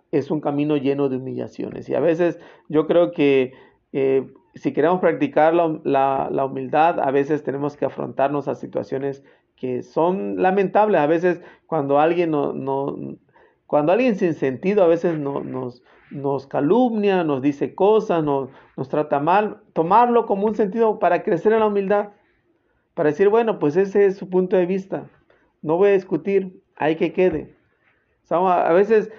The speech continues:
no-, no-, nos, nos metemos en, en situaciones que realmente son lamentables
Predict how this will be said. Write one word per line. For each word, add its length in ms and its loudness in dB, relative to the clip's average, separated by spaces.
no-, 320 -2
no-, 420 -2
nos, 720 -2
nos 160 0
metemos 560 2
en, 200 0
en 280 -2
situaciones 760 0
que 160 -2
realmente 460 0
son 180 -2
lamentables 680 0